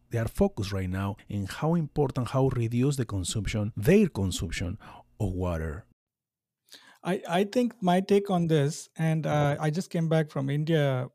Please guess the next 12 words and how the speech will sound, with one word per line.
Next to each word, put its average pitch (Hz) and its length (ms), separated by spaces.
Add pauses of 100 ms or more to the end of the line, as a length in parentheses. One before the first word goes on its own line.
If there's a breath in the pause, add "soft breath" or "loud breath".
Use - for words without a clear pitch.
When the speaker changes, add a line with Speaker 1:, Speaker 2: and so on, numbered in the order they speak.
Speaker 2:
um, 123 640
in 143 180
March, 151 500 (120)
and 147 380 (200)
E 175 160
S 208 220
G 175 360
is, 151 440
is 143 200
quite 156 320
big 147 240
there. 127 300